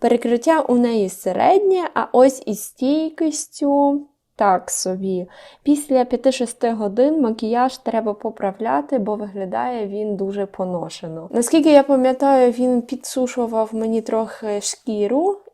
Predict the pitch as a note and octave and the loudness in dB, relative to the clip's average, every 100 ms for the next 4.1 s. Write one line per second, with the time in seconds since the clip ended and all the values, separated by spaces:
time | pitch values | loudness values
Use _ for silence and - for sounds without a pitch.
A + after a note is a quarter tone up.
0 | _ C4 C#4+ B3+ A3 G#3+ A3+ A#3+ D4 D4+ | _ 0 2 2 -2 -6 0 4 6 6
1 | D#4 D4 D4+ D4 D#4 - - E4 E4 - | 4 2 2 0 -2 0 -2 -4 -4 -8
2 | B3 A3 G#3+ B3+ F4+ D#4 A#3+ - B3+ C#4+ | -4 0 0 2 0 0 -6 -4 -2 -2
3 | D4 D4 C#4+ - A#3+ B3+ B3+ A3 F3+ E3 | -2 -2 -2 0 0 2 0 0 0 0
4 | E3 | -2